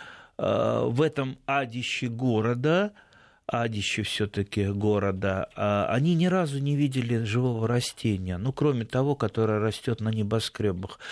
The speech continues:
Вот, э, здоровые люди, они могут съездить, э, в ту же Малайзию. Там с-, полетел в Малайзию, там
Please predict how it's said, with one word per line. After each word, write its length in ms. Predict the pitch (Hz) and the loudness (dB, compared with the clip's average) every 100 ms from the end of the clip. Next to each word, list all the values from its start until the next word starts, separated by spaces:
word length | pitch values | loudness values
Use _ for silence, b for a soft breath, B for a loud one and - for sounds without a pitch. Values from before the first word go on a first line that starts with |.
| B B | B B
Вот, 260 | 143 160 - | 0 0 -2
э, 520 | - 139 135 123 113 | -2 2 2 2 0
здоровые 640 | 120 127 175 190 165 127 104 | -2 0 2 2 2 0 0
люди, 580 | 101 98 95 95 95 - B B B | -2 -6 -6 -6 -8 -10 B B B
они 300 | - 127 165 | -6 -4 -2
могут 320 | 160 156 139 - | 0 2 0 0
съездить, 540 | 131 135 123 104 - | 2 2 2 -4 0
э, 520 | 110 107 104 101 101 101 | 0 2 0 0 -4 -6
в 80 | - | -2
ту 100 | 123 | 0
же 140 | 104 | 2
Малайзию. 680 | 101 95 95 95 - 80 80 101 _ _ _ - | 0 0 -2 -8 -10 -14 -16 -20 _ _ _ -10
Там 220 | 76 - | -10 -10
с-, 280 | - - - | -16 -16 -8
полетел 400 | 104 135 - 123 | -4 -4 -4 -4
в 40 | 107 | -2
Малайзию, 680 | - 247 269 233 214 190 | 0 2 2 0 0 -2
там 220 | 123 95 | -2 -4